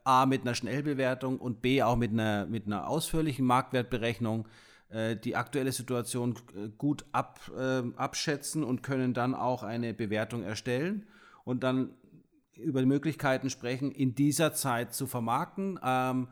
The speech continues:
auch jetzt haben wir Kunden, die, ähm, in den nächsten Wochen mit der Vermarktung, äh, starten mit uns gemeinsam, die uns das Vertrauen schenken.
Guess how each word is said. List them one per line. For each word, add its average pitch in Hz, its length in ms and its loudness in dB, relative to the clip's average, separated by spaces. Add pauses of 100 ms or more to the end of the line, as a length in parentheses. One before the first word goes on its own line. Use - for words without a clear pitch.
(380)
auch 117 160 2
jetzt 156 380 2
haben 160 400 6
wir 175 320 2
Kunden, 180 600 -2
die, 175 420 -2 (440)
ähm, 143 480 2
in 147 140 0
den 139 160 2
nächsten 139 400 0
Wochen 139 260 2
mit 143 140 2
der 135 80 2
Vermarktung, 139 800 2
äh, 127 280 -2
starten 143 440 0
mit 165 120 2
uns 160 240 0
gemeinsam, 147 560 0
die 139 80 0
uns 135 140 0
das 139 140 -4
Vertrauen 123 440 2
schenken. 170 520 0